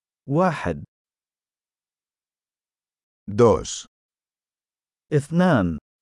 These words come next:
Speaker 2: Tres.
Speaker 1: ثلاثة.
Speaker 2: Cuatro.
Speaker 1: أربعة.
Speaker 2: Cinco.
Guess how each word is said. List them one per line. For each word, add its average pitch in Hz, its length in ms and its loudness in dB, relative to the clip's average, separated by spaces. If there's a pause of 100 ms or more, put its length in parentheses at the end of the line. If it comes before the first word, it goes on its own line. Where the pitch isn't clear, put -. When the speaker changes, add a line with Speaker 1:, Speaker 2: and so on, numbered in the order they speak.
(2250)
Speaker 2:
Tres. 117 520 0 (1300)
Speaker 1:
ثلاثة. 139 760 0 (2500)
Speaker 2:
Cuatro. - 720 0 (1300)
Speaker 1:
أربعة. 110 580 2 (2500)
Speaker 2:
Cinco. 104 720 0